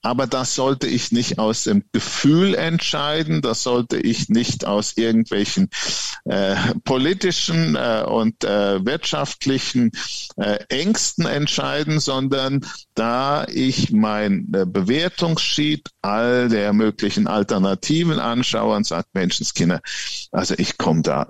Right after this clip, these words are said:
zu, äh, Bewertungen, die liegen im Durchschnitt fünfzehn Prozent unter dem, was der Markt im Moment preist.“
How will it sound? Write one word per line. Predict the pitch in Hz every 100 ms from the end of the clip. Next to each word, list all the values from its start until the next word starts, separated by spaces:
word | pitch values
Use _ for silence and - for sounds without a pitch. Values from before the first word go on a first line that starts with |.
| -
zu, | - - 85 69 -
äh, | 87 80
Bewertungen, | 90 82 85 101 113 98 95 95
die | 92 92 62
liegen | 87 107 110
im | 98
Durchschnitt | 95 95 98 - 92
fünfzehn | - 95 - 101 95
Prozent | 90 - - 90 -
unter | 90 92
dem, | 87 87 95
was | 90
der | - 80
Markt | 76 92 -
im | 90
Moment | 82 80 -
preist.“ | - 57 76 -